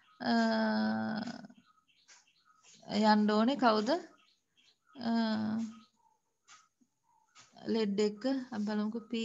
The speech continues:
කියන එක ලෙ-, ලෙඩ ඇසිටේට්. එතකොට U කියන එක්කෙනා බේරියම් ක්ලෝරයිඩ්. හරිද?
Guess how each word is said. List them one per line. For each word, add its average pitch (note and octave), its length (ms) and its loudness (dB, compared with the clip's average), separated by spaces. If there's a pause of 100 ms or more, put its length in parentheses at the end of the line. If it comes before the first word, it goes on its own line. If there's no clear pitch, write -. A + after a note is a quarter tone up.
කියන A3+ 220 0
එක G#3+ 160 -2 (180)
ලෙ-, G#3 220 0 (260)
ලෙඩ G3+ 240 0
ඇසිටේට්. A3 540 -2 (420)
එතකොට A3+ 260 -2 (100)
U A3+ 180 0
කියන A3+ 240 0
එක්කෙනා A3 380 2
බේරියම් F#3+ 540 2
ක්ලෝරයිඩ්. B3+ 500 2 (500)
හරිද? B3 220 -2